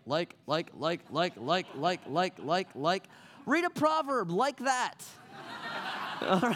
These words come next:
right? <laughs> Okay? But, I mean, we, we gotta get over this, okay? So spend some time listening. Witnesses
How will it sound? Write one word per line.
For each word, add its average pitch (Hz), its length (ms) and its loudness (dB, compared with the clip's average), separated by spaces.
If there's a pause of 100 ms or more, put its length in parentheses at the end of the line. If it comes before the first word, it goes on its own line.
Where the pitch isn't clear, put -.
right? 262 260 0 (400)
<laughs> 214 240 2 (260)
Okay? 262 520 4 (1400)
But, 254 120 4 (180)
I 202 40 0
mean, 240 300 0 (380)
we, 208 260 2
we 202 80 2
gotta 269 280 2
get 220 160 2
over 269 300 2
this, - 680 -4 (240)
okay? 214 440 2 (1080)
So 220 140 2
spend 277 440 0
some 277 180 0
time 240 520 2 (240)
listening. 190 1000 2 (840)
Witnesses 214 840 0